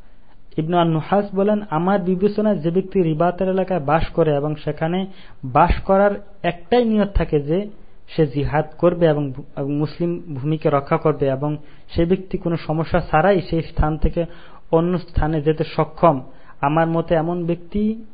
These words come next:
হলো মুরাবিত এবং সে পুরস্কৃত হবে, যদিও সে তার পরিবারের সাথে থাকে।"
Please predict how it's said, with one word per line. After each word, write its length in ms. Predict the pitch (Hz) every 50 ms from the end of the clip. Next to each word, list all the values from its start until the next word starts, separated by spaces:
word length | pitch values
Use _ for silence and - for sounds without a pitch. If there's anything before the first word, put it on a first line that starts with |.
| - - - - -
হলো 160 | 160 160 160
মুরাবিত 520 | 151 147 143 147 147 151 147 175 185 185 165
এবং 160 | 147 147 143
সে 160 | - - 147
পুরস্কৃত 580 | - - 147 147 151 - - - - 151 - 156
হবে, 260 | 143 151 151 170 160
যদিও 400 | 135 139 156 170 170 220 240 240
সে 160 | - - 190
তার 140 | - 185 165
পরিবারের 460 | - - 160 156 156 151 151 147 143 139 -
সাথে 200 | 135 131 - 139
থাকে।" 300 | 135 - 123 - - 120